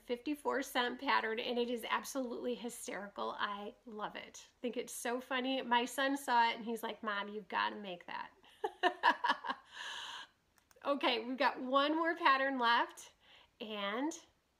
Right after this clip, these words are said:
it is another orchid. So let me just grab it here. Now this one is a video, I believe. Let me just double check. I believe it's a video tutorial.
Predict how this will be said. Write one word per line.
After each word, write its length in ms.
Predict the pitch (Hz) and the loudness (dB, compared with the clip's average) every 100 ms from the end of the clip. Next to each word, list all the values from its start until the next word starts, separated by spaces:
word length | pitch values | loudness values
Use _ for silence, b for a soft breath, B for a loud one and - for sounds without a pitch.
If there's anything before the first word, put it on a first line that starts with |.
| _ | _
it 120 | 220 185 | -16 -14
is 200 | 196 - | -14 -12
another 760 | 220 208 202 175 175 247 339 359 - _ _ _ _ _ | -10 -10 -8 -10 -8 -6 -6 -8 -14 _ _ _ _ _
orchid. 500 | 262 - - - 269 _ _ _ | -18 -18 -18 -18 -18 _ _ _
So 160 | - - - _ | -20 -20 -20 _
let 80 | - | -20
me 100 | 226 202 | -20 -18
just 180 | - | -20
grab 400 | - 208 208 190 196 | -16 -10 -6 -6 -6
it 180 | - - | -12 -16
here. 300 | - - 311 - _ B B B B - | -14 -10 -10 -12 _ B B B B -2
Now 160 | 214 | -2
this 280 | 220 254 262 | 2 0 0
one 380 | 339 294 262 285 - | 2 4 6 2 0
is 440 | 262 247 247 254 - 247 | 2 4 2 0 -6 -4
a 440 | 226 226 226 240 233 196 180 190 | -2 0 0 0 -6 -12 -12 -6
video, 800 | 214 247 196 175 - - - - | -4 -4 -4 -6 -6 -12 -14 -16
I 80 | 208 | -14
believe. 600 | 190 185 202 202 143 - | -14 -12 -10 -10 -10 -12
Let 140 | 208 226 | -12 -8
me 140 | 254 | -8
just 240 | 262 277 294 | -10 -12 -12
double 180 | 285 | -12
check. 440 | 285 - 196 - - _ _ _ _ _ _ _ _ _ _ _ _ _ _ _ _ _ _ _ _ _ | -12 -12 -12 -14 -20 _ _ _ _ _ _ _ _ _ _ _ _ _ _ _ _ _ _ _ _ _
I 160 | - - | -20 -20
believe 240 | 175 196 | -16 -12
it's 180 | 220 - | -12 -12
a 40 | 240 | -16
video 320 | 226 - 214 | -14 -16 -16
tutorial. 580 | - - - - - | -18 -20 -20 -20 -20